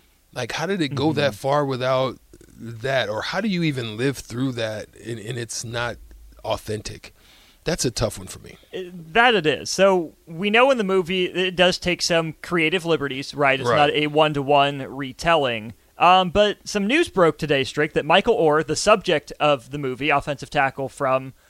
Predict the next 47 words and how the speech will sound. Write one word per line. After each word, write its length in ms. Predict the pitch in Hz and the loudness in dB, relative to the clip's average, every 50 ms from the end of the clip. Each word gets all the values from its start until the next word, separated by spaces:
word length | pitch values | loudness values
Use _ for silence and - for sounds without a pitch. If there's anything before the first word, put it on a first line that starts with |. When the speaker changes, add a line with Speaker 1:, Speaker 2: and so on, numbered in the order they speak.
| _ _ - | _ _ -8
Speaker 2:
Ole 160 | - - 156 151 | 0 0 0 2
Miss, 300 | 147 143 143 143 - - | 2 0 -2 -2 -4 -6
of 240 | - 135 123 - | -6 -6 -6 -6
course, 400 | - - 135 127 127 127 - - - | -6 -2 -2 -2 -2 -4 -6 -8 -4
um, 280 | - 143 143 143 143 143 | 0 2 2 2 0 0
played 240 | - 220 240 269 262 | 0 0 0 0 0
in 80 | 233 | -2
the 80 | 208 190 | 0 0
N 80 | 180 | 0
F 160 | 170 151 - 165 | 0 0 0 2
L, 360 | 160 156 151 156 156 143 - _ _ _ _ _ | 2 4 4 2 2 0 -4 _ _ _ _ _
uh, 200 | - 131 131 123 | -2 -2 -2 0
recently 480 | 156 175 - 185 156 160 160 160 156 - - | -2 -6 -4 -6 -4 -2 0 0 -2 -2 -4
retired 560 | 135 117 - 147 151 156 156 151 151 156 131 | -8 -6 0 4 4 4 4 4 2 0 -2
or 80 | 131 127 | -4 -8
is 80 | 113 | -6
taking 260 | - 143 131 - 123 | -6 -6 -6 -6 -8
a 40 | 117 | -10
break 340 | 107 - 123 143 147 147 - | -8 -4 -2 -2 -2 -2 -4
from 160 | - 143 127 | -10 -10 -8
football. 600 | - - 139 123 123 131 131 127 123 123 123 - _ _ _ _ - _ _ | -6 -6 -8 -6 -2 0 2 4 4 4 2 -2 _ _ _ _ -20 _ _
He 180 | - - 285 | 0 0 2
comes 220 | 294 370 320 226 175 | 4 4 2 4 6
out 220 | 175 156 151 143 | 4 4 4 2
today 280 | - 143 143 131 131 139 | 0 0 2 2 2 2
and 120 | 143 - | 0 0
says 300 | - 151 143 143 143 - | 2 2 2 2 2 0
that 340 | 139 131 147 143 143 139 131 | 0 4 6 6 6 6 6
his 160 | 196 208 190 | 4 4 4
adoption 680 | 180 - 214 214 247 269 - - 151 139 117 139 156 156 | 2 2 4 4 4 4 2 -2 -2 -2 -2 -4 -6 0
by 180 | - 139 139 139 | 2 2 2 2
Sean 340 | 123 - 175 170 165 175 180 | 2 2 2 4 4 4 0
and 160 | 175 165 139 | -2 -6 -4
Leanne 380 | 175 175 170 165 156 143 135 _ | -2 0 2 2 2 0 -2 _
Toohey 440 | - 240 254 185 143 131 127 120 - _ _ _ - _ | -6 -4 -2 -2 -2 -2 -4 -8 -8 _ _ _ -20 _
was 220 | - 185 226 208 - | 2 2 2 2 2
a 160 | 196 196 185 | -2 -2 -2
sham, 540 | 160 - - - 233 240 233 185 - - - - - | -2 -6 -4 0 0 0 0 0 -4 -6 -10 -12 -10
Speaker 1:
Yeah. 280 | 127 117 117 110 104 | -4 -2 -2 -2 -2
Speaker 2:
a 80 | 104 98 | -4 -6
fake 280 | - - - 226 262 262 | -10 -2 2 2 4 4
adoption. 540 | 269 196 202 190 170 160 - - - 120 113 | 2 4 6 6 6 6 4 0 -10 -8 -4
Speaker 1:
Never 120 | 117 127 | -4 -2
Speaker 2:
He 40 | 165 | -2
Speaker 1:
happened. 380 | - 165 185 175 170 175 160 147 | 2 2 4 4 4 2 0 -6
Speaker 2:
says, 100 | - - - | -12 -6 0
um, 560 | 160 165 165 160 151 139 127 110 107 107 | 2 4 4 6 4 4 4 0 -2 -8